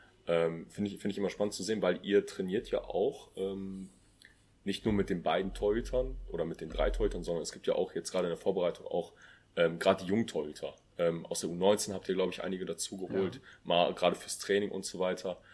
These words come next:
Speaker 1: ähm, oder auch für die Vorbereitungsspiele.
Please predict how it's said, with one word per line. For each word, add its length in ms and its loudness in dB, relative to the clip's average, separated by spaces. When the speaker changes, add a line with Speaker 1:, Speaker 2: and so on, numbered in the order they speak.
Speaker 1:
ähm, 720 2
oder 180 -6
auch 100 -2
für 80 -10
die 60 -6
Vorbereitungsspiele. 920 -2